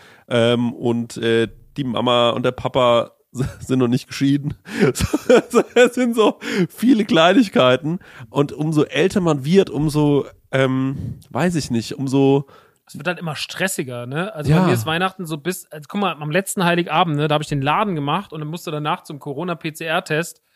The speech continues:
Speaker 2: zum Schnelltest,
Speaker 1: Ja.
Speaker 2: P-, so zu diesem bezahlten, dann stand ich zwei Stunden an,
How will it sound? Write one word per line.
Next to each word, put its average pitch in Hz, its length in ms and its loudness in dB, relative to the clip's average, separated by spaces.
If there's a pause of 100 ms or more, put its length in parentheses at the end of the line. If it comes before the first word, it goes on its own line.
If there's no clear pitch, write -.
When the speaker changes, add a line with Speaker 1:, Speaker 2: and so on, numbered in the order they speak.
(300)
Speaker 2:
zum 151 120 -8
Schnelltest, 156 640 -2
Speaker 1:
Ja. 135 80 -2
Speaker 2:
P-, - 120 2 (100)
so 135 80 -6
zu 143 160 -10
diesem 131 260 -8
bezahlten, 143 600 -6 (480)
dann 135 100 -10
stand 160 240 -2
ich 156 100 -6
zwei 165 260 0
Stunden 165 260 -4
an, 180 380 -4